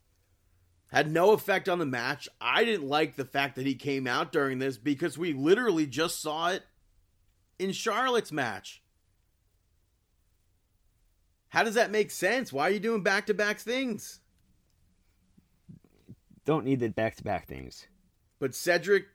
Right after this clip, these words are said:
Speaker 1: cuts a super fire promo after the match. And he called Jeff Hardy a sore winner for, for, I guess,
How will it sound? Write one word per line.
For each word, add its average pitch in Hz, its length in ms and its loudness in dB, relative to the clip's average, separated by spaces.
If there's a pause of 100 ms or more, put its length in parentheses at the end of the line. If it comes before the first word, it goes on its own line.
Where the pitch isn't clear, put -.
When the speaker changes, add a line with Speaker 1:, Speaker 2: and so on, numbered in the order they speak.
(320)
Speaker 1:
cuts 165 340 0
a 143 100 -2
super 220 680 2
fire 156 520 2
promo 135 720 -4
after 123 320 -2
the 110 100 -8
match. - 540 -12 (1900)
And 127 140 -8
he 131 60 -4
called 147 420 0
Jeff 151 320 0
Hardy 156 360 2
a 135 80 2
sore 147 360 2
winner 147 300 2
for, 127 400 -2
for, 110 380 -8 (300)
I 113 80 -12
guess, 113 400 -10